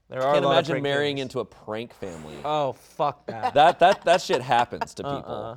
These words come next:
Speaker 2: There's been a trend on TikTok where people bring their significant others when they meet their families and they're sitting down for dinner, they <laughs> stand up and say the Pledge of Allegiance before dinner
Speaker 1: <laughs>
Speaker 2: as a prank.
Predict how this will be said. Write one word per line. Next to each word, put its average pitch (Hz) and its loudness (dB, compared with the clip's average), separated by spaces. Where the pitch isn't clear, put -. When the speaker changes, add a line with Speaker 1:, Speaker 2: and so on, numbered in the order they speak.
Speaker 2:
There's 151 4
been 160 0
a 156 2
trend 135 -2
on 127 2
TikTok 135 2
where 117 2
people 127 -4
bring 120 -2
their 110 0
significant 110 -8
others 104 -6
when 110 -6
they 107 -4
meet 117 -8
their 104 -6
families 101 -10
and 110 -6
they're 107 -4
sitting 110 -10
down 110 -4
for 98 -12
dinner, 104 -8
they 92 -8
<laughs> 98 -20
stand 113 -8
up 110 -4
and 113 -8
say 113 -4
the 107 -4
Pledge 110 -6
of 104 -10
Allegiance 107 -12
before 151 0
dinner 196 4
Speaker 1:
<laughs> - 0
Speaker 2:
as 196 6
a 208 2
prank. 190 -2